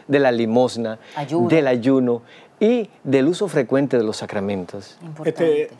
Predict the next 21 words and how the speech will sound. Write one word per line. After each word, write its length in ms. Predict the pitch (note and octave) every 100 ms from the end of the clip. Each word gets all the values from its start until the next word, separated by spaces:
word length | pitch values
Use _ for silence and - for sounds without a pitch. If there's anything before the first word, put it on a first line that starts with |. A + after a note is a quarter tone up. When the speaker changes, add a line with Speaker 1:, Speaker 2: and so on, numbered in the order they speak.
| - -
Speaker 3:
el 160 | E3+
apóstol 440 | D#3+ G3 F#3+ A#3+ F3
Pablo 440 | D#3 C#3+ D#3+ F#3+ - -
pone 600 | D3+ D3 E3+ E3+ E3+ C#3+ C3
un 140 | C#3+ D#3
ejemplo 360 | B2+ E3 D3+
muy 180 | C3 G3
importante 640 | G3+ D3+ B2 D#3+ F#3+ D3+
que 80 | A#2+
dice 180 | B2 E3+
que 120 | D#3+
para 300 | D3+ C3 B2+
los 340 | B2+ B2 - - -
atletas 800 | B2+ D3 G3 G3 E3 D#3+ - - - -
lograr 600 | C3 A2 A#2+ D3 F3 E3+
la 100 | C3
meta 440 | C#3+ D#3+ E3 B2 - -
Speaker 1:
Exacto. 320 | - E2+ D#2+
Speaker 3:
tienen 300 | C#3 E3+ D#3+
que 320 | - D3 C#3
someterse 800 | - C3 A#2 D3+ D#3+ D#3+ D#3+